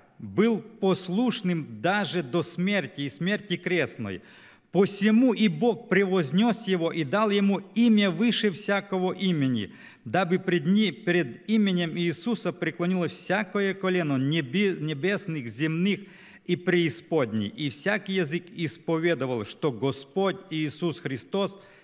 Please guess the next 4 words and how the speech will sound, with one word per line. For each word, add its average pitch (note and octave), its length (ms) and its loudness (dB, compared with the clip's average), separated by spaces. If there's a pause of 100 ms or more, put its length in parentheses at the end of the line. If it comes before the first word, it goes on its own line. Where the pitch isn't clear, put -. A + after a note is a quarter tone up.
(120)
в - 60 -18
славу D3 680 -2 (100)
Бога B2 560 -2
Отца». A#2 720 -6